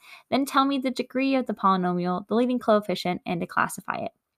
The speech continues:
The second one is the same thing, except instead of adding, you are subtracting. Remember to distribute that negative one when you subtract, and you only subtract or add co-,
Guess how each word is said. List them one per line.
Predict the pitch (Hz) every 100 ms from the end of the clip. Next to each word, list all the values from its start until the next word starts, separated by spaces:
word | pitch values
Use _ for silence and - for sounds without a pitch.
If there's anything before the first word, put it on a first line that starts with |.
| _ _ _ _ _ -
The | 226 220
second | 202 196
one | 254 269
is | 233
the |
same | 214 214 208
thing, | 226 240
except | 226 208 202
instead | 196 202
of | -
adding, | 247 294 254
you | 208
are | - 196
subtracting. | - 202 190 202 - - - - - - -
Remember | - 247 269 277
to | 262
distribute | 233 - 247 247
that | 233 208
negative | 208 208 196
one | 196 190
when | 190 180
you | 185
subtract, | - 208 202 208 - _ - - -
and | 208
you | 214 202
only | 226 247 269
subtract | 262 262 - 254 262
or | 247
add | - 262 226 202 220 _ -
co-, | 214